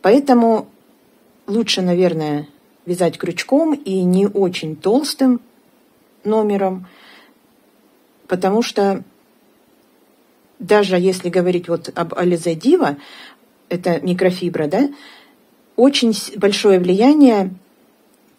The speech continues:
оказывает т-, крючок, смотря каким крючком вязать. Если вязать крючком, например, два миллиметра, не вытянется, даже если захотите. А вот уже два с половиной будет немножко вытягиваться, три вытянется однозначно.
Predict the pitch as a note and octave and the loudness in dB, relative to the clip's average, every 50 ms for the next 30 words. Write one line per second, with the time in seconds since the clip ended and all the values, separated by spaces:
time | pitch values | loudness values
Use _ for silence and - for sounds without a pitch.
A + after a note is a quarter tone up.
0 | _ _ _ _ _ - F#3 F#3 F#3 A3+ A#3 G#3+ G#3 G#3 F#3+ F#3+ F#3 F#3 F#3 - | _ _ _ _ _ -4 -4 0 2 2 2 2 2 0 2 2 0 0 -4 -8
1 | _ - G3+ - A#2 A#2+ - - - - G3+ G3+ - - E3+ D3 - - - _ | _ -4 -4 -4 -6 -12 -12 -10 -6 -4 -4 -4 0 0 0 0 -2 -6 -14 _
2 | _ _ _ _ _ _ _ _ _ - - G3+ G3 G3 B3 B3+ C4 B3+ G#3 G3 | _ _ _ _ _ _ _ _ _ -10 -4 -2 0 4 4 4 4 4 0 0
3 | - G#3+ G#3 G3+ G3+ G3+ - - G#3+ G3+ G3 F#3 F#3 F3 E3+ C#3+ C#3 C3+ - - | 0 -2 -2 -2 -4 -6 -6 -4 -2 -2 0 -2 -2 -2 -2 -4 -4 -6 -8 -16
4 | _ - - A3+ B3 B3 - G#3+ G3+ G3+ G3 F#3+ G3 F3+ F#3 - G3 F#3 F#3 - | _ -4 0 0 0 0 0 0 0 2 2 2 0 -2 -2 -4 -6 -6 -6 -4
5 | - G3 F#3 F3 E3 E3 - F3+ F3 F3 E3 D#3 - - - - - _ _ _ | -4 -2 -2 -2 -4 -4 -4 -4 -2 -2 -2 -2 -4 -6 -12 -18 -20 _ _ _
6 | E3+ D#3+ F#3 G#3 C4+ F4 G#4 - - F#3+ F#3 F#3 F3 E3+ E3 D3+ D3 C#3 - C#3 | -8 -4 -2 0 0 0 -2 -4 -6 -6 -6 -6 -6 -6 -6 -8 -8 -8 -10 -14
7 | C#3 C#3 - _ _ _ _ - F3+ F#3+ G3+ C4 C#4+ C#4 C4+ A#3 A3 G#3+ - G3 | -14 -16 -18 _ _ _ _ -4 -4 0 0 0 0 2 0 0 0 -2 -4 -6
8 | F#3 F#3 G3 F#3+ G3 G3 F#3+ F#3+ - G3 F#3 G3 F3+ F3+ F3+ F#3 F3+ - - - | -2 0 0 0 2 -2 -4 -4 -4 -6 -6 -6 -6 -6 -8 -8 -8 -10 -16 -16
9 | - - - - - - - - - - - - - - - _ F#3 F#3+ G3+ A#3 | -16 -18 -18 -18 -20 -20 -20 -20 -20 -20 -20 -20 -20 -20 -12 _ -2 4 4 4
10 | A#3 - A#3 - A#3 G#3+ G#3 G3 G#3+ A3 A3+ G#3+ - - G3+ G3 G#3 G#3+ A3+ C#4 | 4 4 2 4 4 2 2 2 2 2 2 2 0 0 2 2 2 4 2 2
11 | F#4+ F#4+ D#4+ F#3 D3 C#3+ C#3+ - - _ _ _ _ - G#3 A#3 A3+ C4+ C4+ A3 | 2 2 0 0 0 -2 -4 -8 -16 _ _ _ _ -2 -2 0 2 0 0 0
12 | G3+ F#3+ F#3 F#3 F#3+ - - G3+ F3+ F#3 F3+ F3+ D#3+ D3+ C#3+ C#3+ C#3 C3+ C3 - | 0 0 0 0 -2 -2 -6 -4 -4 -4 -4 -4 -6 -4 -4 -4 -6 -6 -6 -6
13 | E3 D#3 - - - C4+ D#4+ F4 D4+ C#4+ C#4+ E3+ G3 G3 G#3 F#3+ F#3 F3+ F3+ - | -8 -2 0 4 4 6 4 4 0 -2 -4 -4 -4 -2 -2 -2 -4 -4 -4 -4
14 | F3+ F3 E3 F3 F3 D#3+ E3 D3+ C3 C#3 C3 - - - - | -4 -4 -2 -4 -4 -4 -4 -6 -6 -8 -10 -14 -18 -20 -20